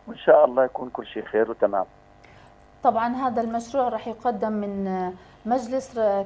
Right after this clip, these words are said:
Speaker 2: كنائس الأردن
Speaker 1: باسم
Speaker 2: أم
Speaker 1: مجلس رؤساء الكنائس الأردن، نعم.
Speaker 2: وأيضًا أبونا، معلش بالسؤال أيضًا، هل سيتم تكلفة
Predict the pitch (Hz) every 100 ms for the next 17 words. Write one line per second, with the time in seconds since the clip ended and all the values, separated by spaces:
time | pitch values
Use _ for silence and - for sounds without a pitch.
0 | 202 214 226 - 208 196 - 233 214 277
1 | 262 165 - 135 131 139 127 123 131 123
2 | 123 147 - 127 120 117 - - - -
3 | 127 104 - - - 240 233 254 294 254
4 | 269 233 247 262 254 240 240 254 208 214
5 | - 214 240 220 - 202 196 196 226 269
6 | - 277 226 226 233 214 - 208 214 202
7 | 202